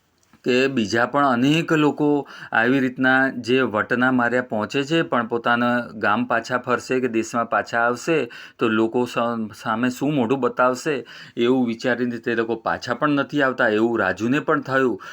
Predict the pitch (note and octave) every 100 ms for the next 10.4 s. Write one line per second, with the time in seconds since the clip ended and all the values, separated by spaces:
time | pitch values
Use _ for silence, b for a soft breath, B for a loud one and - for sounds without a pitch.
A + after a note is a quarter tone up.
0 | B - G#2+ G2+ A2 A#2 A#2 G#2 A2+ -
1 | B2 A2 G2 A2 A#2+ A2 A2+ G#2 G#2 C#3
2 | C#3 G2+ G2 G#2+ G#2 G2+ G#2 G2+ G2 G2
3 | - G#2+ G#2 - F#2+ G2 B2+ D3 D3+ C#3
4 | - B B G#2+ G2+ A2 G2+ G#2 A2 -
5 | G2+ A2 A#2 A#2+ B2+ B2 A2+ A2 G#2 F2+
6 | - b b b b G#2+ G#2 A2 G#2+ G#2+
7 | A2+ A2 G2+ G#2 A2 A2+ B B - G#2
8 | A2 - A#2 A2+ F#2 - A#2+ - A2+ A2
9 | A2 G#2 A#2 A2 E2 - G2 A2+ D3+ C#3+
10 | C3+ B2+ G#2+